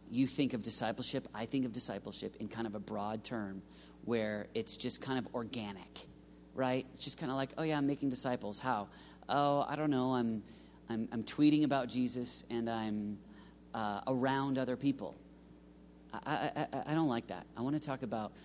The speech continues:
I think, I think when you, when you look at Jesus, you, you see a model of actually being intentional about real people.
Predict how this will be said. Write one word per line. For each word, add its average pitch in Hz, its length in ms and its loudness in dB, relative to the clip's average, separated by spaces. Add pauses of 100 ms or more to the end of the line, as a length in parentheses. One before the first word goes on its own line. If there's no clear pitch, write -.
(300)
I 127 80 -4
think, 180 320 0
I 151 60 -6
think 170 240 -2
when 208 140 0
you, 190 200 0
when 143 200 4
you 139 80 6
look 131 180 2
at 123 60 -2
Jesus, 123 420 -2
you, 123 100 2
you 117 200 -2
see 139 200 0
a 101 60 0
model 117 640 -2 (480)
of 107 140 -2
actually 135 380 0
being 120 180 2
intentional 127 480 -2
about 117 300 0
real 123 240 2
people. 90 480 -8